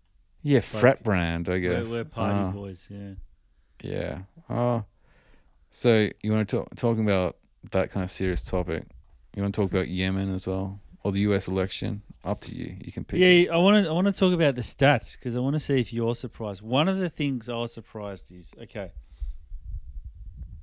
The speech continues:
Speaker 2: there was odds for Biden getting impeached before the election.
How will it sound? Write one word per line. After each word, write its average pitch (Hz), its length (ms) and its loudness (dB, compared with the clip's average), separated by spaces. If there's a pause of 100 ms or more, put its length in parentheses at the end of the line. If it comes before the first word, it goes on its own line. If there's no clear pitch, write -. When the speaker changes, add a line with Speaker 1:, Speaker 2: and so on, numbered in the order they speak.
(600)
Speaker 2:
there 143 160 2
was 139 180 4 (100)
odds 131 320 2
for 131 600 -2 (560)
Biden 127 480 2
getting 120 320 -2
impeached - 800 -8
before 110 480 -2
the 107 120 -4
election. 98 600 -6